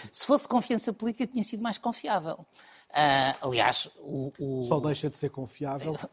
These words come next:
Speaker 2: quando é
Speaker 1: Aliás,
Speaker 2: escolhida.
Speaker 1: o Sherman já disse que não punha, ah, o, o Estado em tribunal, disse na comissão, na comissão de inquérito. Ahm,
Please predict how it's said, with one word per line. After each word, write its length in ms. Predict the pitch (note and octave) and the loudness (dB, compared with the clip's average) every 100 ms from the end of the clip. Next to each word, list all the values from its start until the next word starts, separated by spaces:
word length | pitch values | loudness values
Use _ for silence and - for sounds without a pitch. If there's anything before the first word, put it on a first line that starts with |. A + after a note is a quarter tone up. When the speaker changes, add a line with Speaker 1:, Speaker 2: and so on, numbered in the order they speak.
| - | -4
Speaker 2:
quando 180 | D3 | 4
é 40 | E3+ | 6
Speaker 1:
Aliás, 260 | F#3+ E3+ | 8 6
Speaker 2:
escolhida. 220 | D#3 C3 C4 | 4 2 4
Speaker 1:
o 260 | D4 G#3+ | 4 4
Sherman 640 | - - F3+ F#3 G#3+ C4 C#4+ _ | 2 4 4 4 2 -2 -6 _
já 180 | D3 C#3 | -4 -2
disse 220 | C#3 E3 | -2 -4
que 80 | - | -6
não 140 | F3 | -8
punha, 440 | D3+ D3+ E3+ G#3 F3+ | -6 -4 -4 -4 -6
ah, 400 | C3+ C#3+ C3+ B2+ | -10 -8 -8 -8
o, 380 | B2+ B2+ C3+ C3+ | -8 -10 -10 -14
o 20 | B2+ | -10
Estado 280 | - C3+ | -4 -2
em 40 | C#3 | -4
tribunal, 380 | C#3 C3 D#3 F#3 | -6 0 0 0
disse 260 | D3 - | -2 -8
na 80 | C#3 | -8
comissão, 440 | - B2+ D3 B2+ B2+ | -8 -8 -6 -8 -8
na 140 | B2 | -12
comissão 320 | - B2 C#3 | -10 -8 -6
de 60 | A#2+ | -8
inquérito. 420 | A#2 - - - _ - - - _ | -10 -12 -12 -18 _ -20 -20 -20 _
Ahm, 760 | E3+ E3+ E3 D3 C3+ C3 B2 | 6 8 10 8 6 0 -4